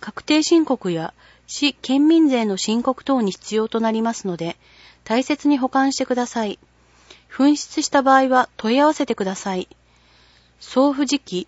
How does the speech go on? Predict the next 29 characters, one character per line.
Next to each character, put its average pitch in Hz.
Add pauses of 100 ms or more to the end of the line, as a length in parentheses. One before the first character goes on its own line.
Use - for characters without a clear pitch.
(160)
一 220
月 -
中 269
旬 262
か 247
ら 240
下 180
旬。 190 (420)
送 -
付 285
内 277
容、 165 (580)
令 233
和 285
六 277
年 190
一 170
月 254
か -
ら 170 (180)
十 226
二 277
月 285
に 277
支 -
払 202
わ 202
れ 180
た 165